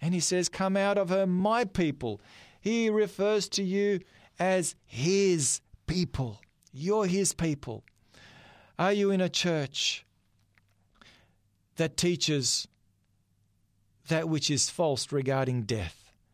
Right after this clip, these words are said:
God invites you to come out. God is inviting you to stand for the truth. Jesus said, "My sheep hear my voice, and I know them, and they follow me." They follow me. Why not follow Jesus?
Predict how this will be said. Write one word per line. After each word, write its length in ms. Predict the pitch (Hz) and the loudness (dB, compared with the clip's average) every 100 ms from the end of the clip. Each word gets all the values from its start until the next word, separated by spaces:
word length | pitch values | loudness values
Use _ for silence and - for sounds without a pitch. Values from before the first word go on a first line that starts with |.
| _ _ _ | _ _ _
God 260 | - 147 151 | -4 0 2
invites 480 | 139 123 135 131 - | 0 0 0 0 -2
you 60 | 120 | -2
to 100 | 120 | -4
come 260 | - 117 | -6 -6
out. 260 | 107 101 95 - 165 | -4 -4 -8 -12 -12
God 360 | 131 151 165 170 | -4 0 0 2
is 160 | 147 131 | 0 -2
inviting 520 | 123 135 143 139 135 | -2 0 2 0 0
you 240 | 131 123 - - _ | 0 -2 -4 -18 _
to 100 | - | -4
stand 720 | 120 - 143 139 135 123 110 - | -2 -2 0 0 0 -2 -4 -10
for 160 | _ 127 | _ -6
the 80 | 120 | -4
truth. 460 | - 120 104 - - - _ - | -4 -4 -4 -6 -18 -20 _ -4
Jesus 460 | 143 147 135 139 | 0 0 0 0
said, 400 | - 143 139 131 | 0 2 2 2
"My 260 | 131 135 135 | 0 2 2
sheep 460 | - - 139 135 | 0 0 0 -2
hear 300 | - 139 135 | -6 -2 -2
my 240 | 127 127 127 | 0 0 0
voice, 360 | 117 120 117 | 0 0 0
and 140 | 123 120 | -2 -2
I 80 | 117 | -2
know 320 | 117 117 117 | 0 0 0
them, 260 | 113 113 110 - - - | 0 -2 -6 -16 -16 -4
and 280 | 113 110 | -2 0
they 360 | 104 120 120 117 | 0 0 0 -2
follow 520 | 101 - 107 104 104 | -4 -4 -2 0 -2
me." 340 | 101 82 76 85 _ - | -4 -6 -10 -16 _ -2
They 260 | 139 131 | 0 0
follow 360 | 120 120 107 104 | -2 -2 0 -2
me. 300 | 104 104 107 - | -2 -6 -8 -10
Why 220 | 156 180 175 | -2 0 2
not 200 | 160 143 | 0 -2
follow 320 | 151 139 135 | -2 0 0
Jesus? 480 | 117 120 101 107 | -2 -4 -4 -8